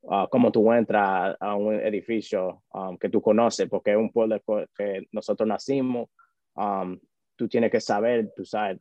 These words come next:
ca-, uh, saber todo, to-, todas situaciones, oh, voy a entrar, oh, la otra semana yo, yo vine aquí, ellos reaccionaron en esta manera, entonces voy a venir hoy en, tú sabes,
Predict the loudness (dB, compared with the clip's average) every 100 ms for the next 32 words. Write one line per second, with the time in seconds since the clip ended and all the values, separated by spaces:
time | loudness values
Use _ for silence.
0 | _ _ _ -8 -6 -6 -6 -8 -8 _
1 | -8 2 4 4 4 4 4 2 -2 4
2 | 4 4 -4 -4 -4 -4 -4 -4 -4 -2
3 | 0 0 0 0 -2 -6 _ _ _ -2
4 | -2 -2 -8 -20 _ _ -8 -8 -6 -4
5 | 0 2 2 0 -2 -2 0 2 0 -2
6 | -2 0 0 -2 0 0 0 -4 _ _
7 | _ _ _ -20 -18 -4 0 0 0 -4
8 | -4 -4 -2 -2 -4 -8 -10 -2 -2 0
9 | 0 2 2 4 4 2 0 _ _ -8
10 | -4 0 0 0 2 2 2 2 0 0
11 | 0 0 0 -4 _ _ _ _ -10 -8
12 | -10 -16 -20 _ -20 -16 -8 -4 -4 -6